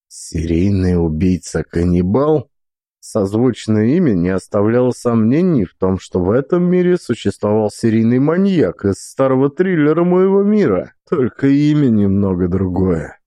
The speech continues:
Мир окончательно сошел с ума. Говорящие книги, магия душ, а теперь еще и Ганнибал Лектор в качестве кандидата на работу. Что дальше? Драконы в городской канализации?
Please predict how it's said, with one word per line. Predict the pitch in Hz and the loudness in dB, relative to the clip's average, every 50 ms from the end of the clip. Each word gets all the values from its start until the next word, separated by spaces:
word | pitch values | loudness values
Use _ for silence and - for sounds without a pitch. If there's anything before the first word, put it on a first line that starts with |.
| _ _ _ - | _ _ _ -4
Мир | 95 92 107 131 175 208 214 196 | -2 0 2 2 2 2 2 0
окончательно | 190 170 - - 156 151 143 131 - - - 156 135 113 - 110 110 107 107 101 | 0 -2 -2 -2 0 0 0 -2 -2 -2 0 0 0 0 0 0 0 2 0 0
сошел | 92 - - 98 - - - 95 87 85 | -2 -2 -4 -4 -4 -4 -4 -4 -4 -4
с | - - - | -6 -4 -2
ума. | 98 95 92 85 73 69 - - _ _ - | -2 0 -2 -2 -4 -8 -14 -20 _ _ -6
Говорящие | 80 82 95 113 139 165 190 190 151 - - - - 170 175 151 | -2 -2 0 0 0 0 0 0 -2 -4 -8 -6 -2 0 0 0
книги, | 117 - - 95 110 135 165 196 180 147 135 135 147 151 143 | 0 -2 -2 0 0 2 2 2 0 0 0 0 0 2 2
магия | 123 107 107 123 151 165 156 139 135 147 147 143 | 2 2 2 2 0 0 0 0 0 2 2 0
душ, | 123 98 90 101 147 185 185 151 - - - | 0 -2 -2 0 2 2 2 0 0 -2 -2
а | 113 | -2
теперь | 104 - - 113 - 160 160 | -2 -2 -6 -4 -2 0 0
еще | 151 143 - - - 165 | 0 0 -2 0 0 0
и | 151 | 2
Ганнибал | 127 117 139 143 151 156 175 175 165 165 | 2 2 2 2 2 2 2 2 2 2
Лектор | 165 175 196 208 202 - - _ - 143 117 95 | 2 4 2 2 0 -2 -4 _ 0 2 2 0
в | - | -2
качестве | _ - 110 104 - - 92 - - - 120 117 | _ -4 -4 -2 -2 -4 -6 -4 -2 -2 -2 0
кандидата | - 120 117 113 120 123 123 127 117 95 - | 0 0 0 0 0 2 2 2 0 0 0
на | 113 117 123 | 0 0 0
работу. | 135 147 156 170 196 202 202 196 - 104 76 - - _ _ | 0 0 0 2 2 2 0 0 -2 -4 -4 -6 -10 _ _
Что | _ - - - - - 185 185 185 185 190 190 | _ -20 -20 -20 -12 -8 -4 -2 0 2 2 2
дальше? | 180 160 135 113 95 - - - 82 78 76 - - _ _ | 2 2 2 0 0 -4 -10 -10 -10 -12 -12 -16 -18 _ _
Драконы | - 76 98 98 123 151 165 - - 175 202 214 226 214 196 | -8 -4 -2 0 0 0 0 0 2 2 4 4 4 4 2
в | 175 | 2
городской | 160 156 165 208 269 - - - - 127 110 - | 0 2 2 2 0 0 -2 0 0 2 2 2
канализации? | - 127 120 117 110 107 110 101 98 107 101 90 - - - 78 80 76 - - - | 2 2 2 4 4 2 2 2 2 0 0 0 -2 -6 -8 -8 -8 -8 -10 -16 -20